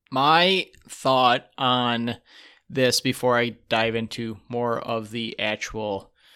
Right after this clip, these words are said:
meaning behind a second and third round pick in the N L L is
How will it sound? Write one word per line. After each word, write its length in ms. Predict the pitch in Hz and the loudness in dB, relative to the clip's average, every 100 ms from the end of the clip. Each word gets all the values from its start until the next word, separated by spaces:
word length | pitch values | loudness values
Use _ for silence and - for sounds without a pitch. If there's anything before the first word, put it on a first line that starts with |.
| _ _ _ - | _ _ _ -8
meaning 400 | 117 117 123 131 | -4 0 0 0
behind 420 | 120 113 120 117 | -4 -2 0 0
a 60 | 113 | 0
second 360 | 117 113 117 | 0 -2 -4
and 140 | 113 110 | -8 -6
third 240 | 117 117 | -6 -4
round 200 | 117 110 | -4 -4
pick 200 | 117 113 | -6 -6
in 80 | 117 | -6
the 100 | 110 | -4
N 120 | 110 | -4
L 180 | 107 107 | -4 -2
L 240 | 113 135 - - _ _ | -2 -4 -10 -20 _ _
is 440 | 156 147 143 135 | 4 6 6 2